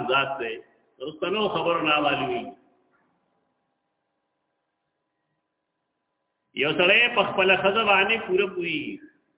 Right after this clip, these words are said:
چې کور کې ورسره اوسېږي. نو هغه پوهېږي چې د دې څه امید شته او که نشته. زکریا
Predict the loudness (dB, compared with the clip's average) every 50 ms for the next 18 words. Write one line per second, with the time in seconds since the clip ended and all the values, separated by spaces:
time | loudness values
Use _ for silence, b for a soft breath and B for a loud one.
0 | _ _ _ _ _ _ _ _ _ -20 -14 -6 -4 -4 -2 -2 -2 0 0 0
1 | 0 0 0 0 0 0 0 -2 -2 -2 -2 -6 -6 -6 -8 -8 -12 -16 _ _
2 | _ _ _ _ _ _ _ _ _ _ _ _ _ _ _ _ _ _ _ _
3 | -2 2 2 2 2 2 2 2 4 4 4 4 4 6 4 4 4 4 2 4
4 | 4 4 4 4 4 4 2 0 -2 -8 -12 -18 -20 -20 _ _ _ _ _ _
5 | _ _ _ _ _ _ _ _ _ _ _ _ _ _ _ _ -12 -12 -10 -8
6 | -6 -2 2 4 6 6 4 2 -2 -4 -2 2 4 4 4 4 0 -4 -4 -4
7 | -4 -6 -6 -8 -10 -12 -14 -20 _ _ _ _ _ _ _ _ _ _ _ _
8 | _ _ _ _ _ _ _ _ _ _ _ _ _ _ _ _ _ _ _ _
9 | _ _ _ _ _ _ _ _ _ _ _ _ _ _ _ _ _ _ _ -4
10 | -4 -2 0 0 0 0 2 4 4